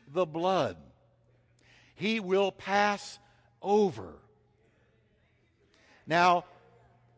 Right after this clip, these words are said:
God was giving us types and shadows and pictures and snapshots of what it's going to be like.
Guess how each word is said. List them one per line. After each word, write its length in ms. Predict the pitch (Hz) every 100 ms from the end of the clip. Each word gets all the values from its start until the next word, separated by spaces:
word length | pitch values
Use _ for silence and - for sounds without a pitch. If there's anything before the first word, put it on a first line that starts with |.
| _ 123
God 300 | 135 190 226
was 160 | 196 170
giving 260 | 185 175
us 140 | 156 -
types 560 | - 202 190 - -
and 160 | 139 127
shadows 580 | - 190 185 151 113 113
and 240 | 123 110
pictures 440 | - 214 - 139 120
and 120 | 117
snapshots 1080 | - 190 196 - - 117 82 - - - _ _ _ _ _ _ _ _ _ _
of 120 | 147
what 140 | 156 214
it's 100 | 202
going 200 | 208 190
to 60 |
be 100 | 175
like. 500 | 170 202 143 - -